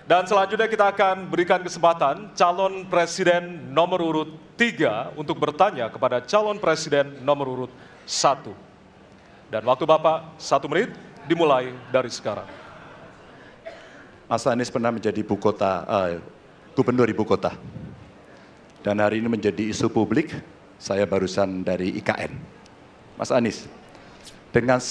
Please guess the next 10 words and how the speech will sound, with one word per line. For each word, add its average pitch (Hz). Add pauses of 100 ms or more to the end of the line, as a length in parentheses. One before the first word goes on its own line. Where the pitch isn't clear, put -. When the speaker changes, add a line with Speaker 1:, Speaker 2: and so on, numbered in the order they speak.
(160)
Speaker 2:
berbagai 127
kondisi 131
yang 117
ada 104
di 101
Jakarta, 92 (800)
traffic 95
jam, 113 (960)
orang 98
bermigrasi, 101